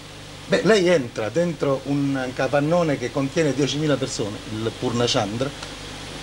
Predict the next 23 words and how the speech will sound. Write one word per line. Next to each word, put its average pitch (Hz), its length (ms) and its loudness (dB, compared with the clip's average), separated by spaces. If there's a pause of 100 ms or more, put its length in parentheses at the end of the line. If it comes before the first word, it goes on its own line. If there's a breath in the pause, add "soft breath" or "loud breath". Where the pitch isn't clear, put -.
(440)
e 175 120 6
si 196 200 0
mette 220 340 2
seduta 127 600 0
con 185 220 4
fede 180 380 0
aspettando 135 680 -4
che 165 100 -2
Babba 120 460 -2 (140)
desse 156 300 2
una 175 160 4
risposta 151 480 0
a 127 40 -2
questo, 117 440 -4 (280 loud breath)
a 107 160 -2
questo - 260 0
fenomeno. 87 480 -2 (720)
Entra 156 420 4
Babba 143 380 0
in 123 160 -8
questo 117 420 -4
capannone, 147 580 -2 (960)
va 147 160 4